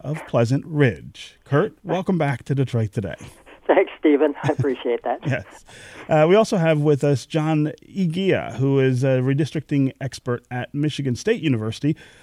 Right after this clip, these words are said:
Speaker 1: where he is a professor of economics and political science. John,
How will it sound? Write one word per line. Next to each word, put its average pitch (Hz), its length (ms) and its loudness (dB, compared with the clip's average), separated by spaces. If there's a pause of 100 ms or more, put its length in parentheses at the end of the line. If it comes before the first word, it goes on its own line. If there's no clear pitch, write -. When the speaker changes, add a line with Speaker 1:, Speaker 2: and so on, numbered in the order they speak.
(140)
Speaker 1:
where 147 500 4
he 196 300 -6
is 175 140 -2
a 151 60 0
professor 117 580 -4
of 104 220 -10
economics 110 760 -8
and 110 420 -4
political 104 420 -8
science. - 560 -6
John, 220 400 -6